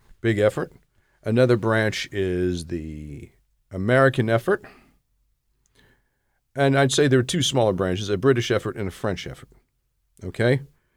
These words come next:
So these, these, uh, and so three of those, uh, the, the British and the American effort kind of work a little bit together as cooperation. The French effort does its own thing.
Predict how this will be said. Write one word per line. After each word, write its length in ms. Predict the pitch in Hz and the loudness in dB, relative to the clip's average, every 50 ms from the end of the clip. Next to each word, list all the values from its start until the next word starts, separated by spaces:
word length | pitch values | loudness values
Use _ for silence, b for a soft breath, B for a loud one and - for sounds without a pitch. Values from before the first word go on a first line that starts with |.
| _ _ _ _ _ _ _ _ _ _ _ | _ _ _ _ _ _ _ _ _ _ _
So 280 | - - 120 120 113 | -2 0 2 4 4
these, 300 | 113 135 135 120 - - | 6 4 4 4 0 0
these, 320 | - 139 131 123 - - - - - - 110 | 0 0 0 0 -4 -8 -14 -16 -14 -6 -4
uh, 480 | 120 113 113 113 113 117 120 117 120 - | -2 -2 -2 -2 -2 -2 -2 -2 -2 0
and 200 | - 143 139 131 | 2 2 2 2
so 380 | - - 156 147 139 135 127 123 | 2 2 4 6 6 6 6 6
three 340 | 123 - 165 170 180 196 165 | 4 2 2 4 6 6 8
of 80 | 135 | 8
those, 280 | 117 117 117 110 113 - | 8 6 6 4 2 -2
uh, 180 | 67 64 67 - - - | -2 -2 -4 -4 -6 -8
the, 160 | - 156 151 | -6 -6 -4
the 120 | 151 175 - | -2 -2 2
British 340 | 151 214 226 220 196 180 - | 4 4 6 4 2 0 0
and 120 | 147 139 | 2 6
the 160 | 131 127 123 | 8 8 8
American 420 | 120 120 131 139 139 135 131 123 107 | 8 6 6 6 6 4 4 2 0
effort 380 | 107 104 - 101 - - - - | 0 0 0 -2 -4 -6 -8 -4
kind 180 | - 123 127 | -2 0 0
of 80 | 117 104 | 0 0
work 220 | 104 107 107 - | 0 -2 -2 -2
a 60 | 98 | -4
little 240 | 98 101 98 - - - - | -4 -4 -6 -8 -8 -12 -10
bit 180 | - 101 92 - | -8 -8 -8 -6
together 300 | - 92 101 98 95 92 | -4 -2 0 0 0 0
as 140 | 87 87 - | -2 -2 -4
cooperation. 540 | - 98 95 87 - 92 92 95 - - | -2 0 0 0 -2 -4 -6 -6 -6 -6
The 60 | 95 95 | -6 -6
French 300 | - - 160 151 135 - | -4 -4 -4 -2 0 0
effort 320 | 120 107 110 107 - - | 0 0 0 -4 -4 -4
does 200 | - 104 95 87 | -4 -4 -4 -4
its 120 | 80 - | -6 -8
own 280 | - 101 104 98 95 95 | -6 -6 -4 -4 -4 -6
thing. 280 | - - 95 98 98 | -6 -6 -6 -6 -6